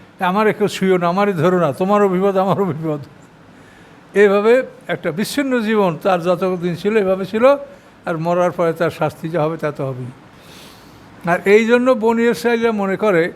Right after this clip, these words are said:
যে আমাদের বাপদাদারা চল্লিশ দিন গরু বাচ্চা পূজা করছিল, আমাদের এই চল্লিশ দিনের বেশি কবর আযাব হবে না বা বিচার হবে না বা কোনো শাস্তি হবে না, আমাদের শাস্তি এই চল্লিশ দিন, এর বেশি হবে না।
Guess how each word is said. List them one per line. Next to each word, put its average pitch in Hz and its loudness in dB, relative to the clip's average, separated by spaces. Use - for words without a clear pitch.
যে 180 -2
আমাদের 196 0
বাপদাদারা 190 0
চল্লিশ 208 0
দিন 208 0
গরু 190 2
বাচ্চা 190 0
পূজা 175 -2
করছিল, 185 0
আমাদের 190 0
এই 180 0
চল্লিশ 214 0
দিনের 214 0
বেশি 208 -2
কবর 185 2
আযাব 170 2
হবে 165 0
না 220 0
বা 185 0
বিচার 160 -2
হবে 180 0
না 247 0
বা 226 2
কোনো 180 -2
শাস্তি 160 -2
হবে 127 -4
না, 117 -12
আমাদের 175 0
শাস্তি 190 -4
এই 196 2
চল্লিশ 185 0
দিন, 151 -4
এর 196 0
বেশি 151 -2
হবে 127 -4
না। 123 -10